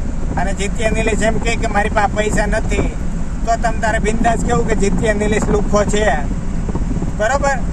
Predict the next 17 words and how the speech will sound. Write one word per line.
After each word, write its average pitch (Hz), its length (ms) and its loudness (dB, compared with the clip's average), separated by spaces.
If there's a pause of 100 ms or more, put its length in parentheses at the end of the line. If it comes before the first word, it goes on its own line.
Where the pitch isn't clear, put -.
(540)
બાકી 190 320 0
જીત્યા 220 420 -2
નિલેશની 214 480 -2
ઇજ્જતથી 226 380 0
વાત 226 300 2
કરવી, 269 360 4 (760)
હા, 202 280 4 (580)
નહીં 185 200 0
તો 214 120 0
તમારી 208 380 0
હાથ 220 320 2
પેઢી 233 300 2
સાંભળશે 247 460 0
ને 233 80 0
એટલી 233 300 0
ગાળું 208 280 2
ખાશો. 214 360 -2